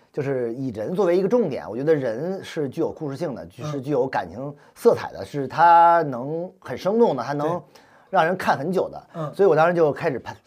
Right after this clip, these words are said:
Speaker 1: 拍人。但是其实
Speaker 2: 嗯。
Speaker 1: 每个国家、每个，每个地方的人都不一样嘛，
Speaker 2: 嗯。
Speaker 1: 很多地方的人基本上都是排斥你拍的。
Speaker 2: 嗯。
Speaker 1: 比如像日本啊，
Speaker 2: 嗯。
Speaker 1: 像美国呀，他们对于人权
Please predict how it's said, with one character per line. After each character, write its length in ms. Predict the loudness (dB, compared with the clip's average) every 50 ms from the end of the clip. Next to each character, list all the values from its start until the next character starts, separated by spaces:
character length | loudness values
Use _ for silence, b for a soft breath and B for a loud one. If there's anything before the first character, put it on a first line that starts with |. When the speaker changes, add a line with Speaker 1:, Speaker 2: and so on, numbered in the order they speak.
| -16 -6
Speaker 1:
拍 120 | -2 -2
人。 280 | -2 -2 -2 -8 -6 -2
但 100 | 2 2
是 140 | 2 2 0 -6
其 160 | -6 -2 0 4
实 120 | 4 4
Speaker 2:
嗯。 80 | 2 0 -8 b b b b
Speaker 1:
每 180 | -8 -8 -6 -6
个 60 | -4
国 100 | -2 4
家、 140 | 4 4 4
每 100 | 4 2
个， 140 | -6 -8 -8 -10 -12
每 120 | -12 -10
个 60 | -8 -4
地 100 | -4 -2
方 100 | 0 0
的 80 | 0
人 80 | 0 -2
都 80 | -2
不 100 | -2 -2
一 80 | 0 2
样 220 | 4 4 4 2
嘛， 100 | 0 -6 -8 -8
Speaker 2:
嗯。 40 | -4
Speaker 1:
很 40 | -2
多 200 | 2 2 2 2
地 160 | 2 0 -2
方 100 | -2 -2
的 80 | -4
人 100 | -4 -6
基 160 | -6 -2 -2 0
本 120 | 0 -2
上 160 | -4 -6 -8
都 160 | -8 -8 -8
是 340 | -8 -8 -10 -10 -10 -12 -12 -14
排 220 | -12 -10 -10 -10
斥 160 | -10 -12 -12
你 80 | -12 -12
拍 240 | -14 -12 -12 -12 -12
的。 80 | -14 -20 b b
Speaker 2:
嗯。 160 | -12 -12 -12 -12 B B
Speaker 1:
比 100 | B -8
如 80 | -6 -4
像 220 | -2 0 0 0
日 180 | 0 0 -2 -2
本 240 | -2 -4 -6 -6 -6
啊， 280 | -6 -6 -4 -4 -4 -4
Speaker 2:
嗯。 40 | -2
Speaker 1:
像 520 | 0 2 2 2 2 0 -2 -4 -4 -6
美 180 | -8 -8 -10 -10
国 220 | -12 -12 -8 -6
呀， 120 | -6 -6
他 140 | -6 -6 -6
们 220 | -4 -4 -4 -4 -2
对 120 | -2 -2
于 120 | 0 0
人 200 | 0 -2 -2 -4
权 220 | -6 -6 -8 -8